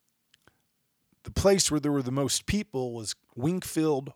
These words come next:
Park. It's a little island of green in the middle of this river that you reach on by one of many bridges going out and to and from it. It's just incredible.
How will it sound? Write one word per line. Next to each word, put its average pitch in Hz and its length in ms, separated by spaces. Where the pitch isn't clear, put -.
Park. - 380
It's 117 100
a 123 80
little 135 320
island 175 400
of 135 100
green 135 600
in 120 80
the 120 80
middle 143 360
of 139 100
this 123 180
river 110 320
that - 160
you 135 80
reach 143 380
on 120 220
by 135 140
one 135 380
of 113 280
many 135 440
bridges 107 520
going 117 320
out 117 240
and 113 100
to 120 240
and 107 100
from 123 240
it. 104 140
It's - 140
just - 300
incredible. 147 640